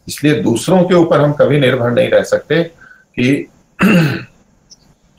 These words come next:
इनकी मैं बहुत सेवा कर दूंगा, इनको कुछ प्रसन्न कर दूंगा तो ये मेरे पाप कर्मों को मिटा देंगे। हाँ, मैं अच्छे व्यक्ति की सेवा कर रहा हूँ,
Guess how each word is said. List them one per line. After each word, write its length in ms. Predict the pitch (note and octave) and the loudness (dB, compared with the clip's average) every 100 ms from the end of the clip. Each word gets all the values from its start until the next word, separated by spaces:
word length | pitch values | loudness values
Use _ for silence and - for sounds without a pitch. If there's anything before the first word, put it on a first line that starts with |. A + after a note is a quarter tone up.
| _ | _
इनकी 560 | D3+ C3+ C3+ - - A#2+ | -6 -4 -6 -10 -8 -2
मैं 160 | G#2+ G2+ | 0 0
बहुत 260 | A2 - | -2 -2
सेवा 220 | G#2+ A#2 | 0 2
कर 240 | A#2+ B2 A#2+ | 2 0 -2
दूंगा, 520 | C3 C3+ C#3+ D3+ - _ _ _ _ - | -2 0 0 0 -4 _ _ _ _ -6
इनको 340 | A2 A2+ A#2 | -4 -2 -4
कुछ 280 | - G#2 - G2 | -2 -4 -6 -6
प्रसन्न 520 | G2 - - C3 C3 | -6 -6 -4 0 2
कर 220 | C3 A#2+ | 2 0
दूंगा 300 | B2+ C3 C3 | 0 2 2
तो 140 | B2+ | 0
ये 140 | B2 G#2+ | -2 -4
मेरे 240 | G#2 A#2+ | -2 -2
पाप 440 | C3 - G#2+ G#2+ - | -2 -2 -2 -2 -2
कर्मों 340 | G2 G2 G2+ | -4 -4 -8
को 200 | G2 - | -8 -8
मिटा 320 | B2 F#2 F2+ | -6 -8 -10
देंगे। 360 | F#2 F#2 E2+ _ _ _ _ _ _ F2 | -12 -14 -16 _ _ _ _ _ _ -6
हाँ, 240 | F2 - _ - | -6 -10 _ -2
मैं 360 | C3 D#3+ D#3+ | 0 0 -2
अच्छे 300 | - - - | -6 -6 -2
व्यक्ति 300 | C#3 C3 - | 0 0 -4
की 140 | C3+ C3 | -6 -8
सेवा 320 | - G2+ A#2 | -6 -2 -2
कर 200 | A#2+ B2 | 0 -2
रहा 180 | B2 C3 | 0 0
हूँ, 260 | C3+ C#3 | 0 -4